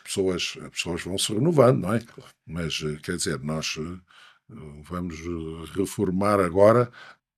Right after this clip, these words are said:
um, nós já fizemos, portanto, cinquenta anos em, em dois mil e vinte e três, mas, eh,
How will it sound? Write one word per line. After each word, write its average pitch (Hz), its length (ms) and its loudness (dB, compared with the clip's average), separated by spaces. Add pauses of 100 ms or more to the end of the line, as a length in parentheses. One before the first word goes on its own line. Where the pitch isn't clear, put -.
(400)
um, 92 500 -2
nós 90 220 2
já 76 220 -4
fizemos, 80 420 -8
portanto, - 480 -14
cinquenta 76 480 -10
anos 95 240 -6
em, - 800 -14
em - 20 -2
dois 92 220 4
mil 98 180 2
e 104 60 4
vinte 101 240 0
e 117 40 2
três, 127 400 4 (400)
mas, 123 580 6
eh, 85 640 -6